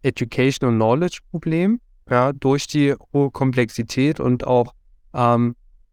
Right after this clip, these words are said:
ja, fehlende Bildungsprogramme. Ich meine, es gibt immer mehr Initiativen, auch von, von Hochschulen. Ähm, ich denke da jetzt beispielsweise an die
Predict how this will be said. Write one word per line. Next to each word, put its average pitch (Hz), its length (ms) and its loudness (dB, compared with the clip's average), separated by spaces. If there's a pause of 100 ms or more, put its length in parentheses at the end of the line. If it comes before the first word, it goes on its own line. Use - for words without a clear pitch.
(120)
ja, 131 100 0
fehlende 147 400 0
Bildungsprogramme. 120 880 -2
Ich - 120 -10
meine, 131 160 2
es 135 100 -6
gibt 151 160 -4
immer 160 180 0
mehr 147 240 0
Initiativen, 156 840 -4
auch 131 200 -2
von, 123 480 -2
von 120 200 -4
Hochschulen. 143 720 0
Ähm, 127 240 -4
ich - 160 -14
denke 123 200 0
da 123 80 0
jetzt 120 140 -2
beispielsweise 123 600 0
an 117 120 -4
die - 120 -14